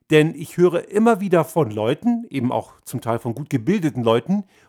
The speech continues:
„Musst mal schauen, steht im Internet oder musste mal googeln, da steht das.“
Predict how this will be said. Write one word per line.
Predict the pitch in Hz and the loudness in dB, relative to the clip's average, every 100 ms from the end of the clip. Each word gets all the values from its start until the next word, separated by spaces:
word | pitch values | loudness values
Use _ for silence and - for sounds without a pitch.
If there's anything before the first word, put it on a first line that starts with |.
| - | -2
„Musst | 170 - - | 0 0 -2
mal | 147 139 | 0 0
schauen, | - - 147 220 | -2 0 2 2
steht | - - 196 | 0 -2 -2
im | 185 | -4
Internet | 170 196 160 123 107 98 - | -6 -4 0 0 0 -6 -8
oder | - 165 160 | -2 2 2
musste | 139 202 - 170 | 2 -2 -2 0
mal | 151 | 0
googeln, | 117 160 185 139 127 | 0 -2 4 4 4
da | 135 131 | 2 -2
steht | - 151 156 | -2 -2 -2
das.“ | 98 92 - | -6 -8 -14